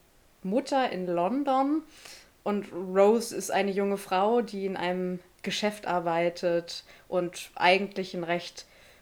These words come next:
gut durchgeplanten Tagesablauf hat. Und eines Tages trifft sie aber im Keller auf der Arbeit einen mysteriösen äh, in dem Fall noch Mann, der sie, äh, vor, äh, leb-,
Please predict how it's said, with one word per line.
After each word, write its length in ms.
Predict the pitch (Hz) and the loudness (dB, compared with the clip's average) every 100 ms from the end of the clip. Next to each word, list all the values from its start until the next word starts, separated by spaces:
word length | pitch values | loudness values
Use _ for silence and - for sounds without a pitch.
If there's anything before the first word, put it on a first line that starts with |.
| - | -4
gut 200 | 262 240 | -2 4
durchgeplanten 640 | 247 247 220 - 208 196 - | 4 4 -2 2 2 2 0
Tagesablauf 920 | 233 233 233 226 202 208 196 202 202 | 0 2 0 -2 -4 -2 -2 -2 0
hat. 280 | 208 202 - | -2 -2 -4
Und 480 | - 190 180 180 - | -4 -2 -2 -4 -2
eines 340 | 170 175 - | -2 -2 -6
Tages 420 | 180 170 180 180 | -2 -2 -4 -8
trifft 260 | - 208 - | -6 -6 -4
sie 160 | 190 | -4
aber 380 | - 180 175 175 - - - - | -2 0 2 0 -4 -20 -20 -12
im 140 | 185 - | -10 -2
Keller 380 | 214 220 190 | 0 2 2
auf 180 | 170 185 | 2 0
der 200 | - 175 | 0 2
Arbeit 640 | 170 185 175 175 180 - - | 2 2 2 4 2 -2 -8
einen 260 | 185 180 180 | -4 -2 -2
mysteriösen 960 | 220 - 202 185 190 208 185 190 175 - - - - _ _ _ - | -4 -4 -4 -4 -2 -2 -2 -4 -6 -10 -20 -20 -20 _ _ _ -6
äh, 60 | 175 | -4
in 60 | 180 | -2
dem 160 | 196 | -2
Fall 240 | 196 190 175 | 0 0 0
noch 240 | 170 170 | -2 -4
Mann, 520 | 175 175 226 285 285 208 | -2 2 4 4 2 2
der 420 | 214 202 202 202 | 4 4 4 0
sie, 380 | 180 196 196 190 | -6 -6 -4 -2
äh, 300 | 180 175 170 | -2 -2 -4
vor, 560 | - 180 180 175 185 - _ _ _ _ _ _ _ _ _ - - | -4 0 2 2 0 -2 _ _ _ _ _ _ _ _ _ -14 0
äh, 360 | 196 196 - 185 | 4 4 4 4
leb-, 280 | 269 320 | 6 6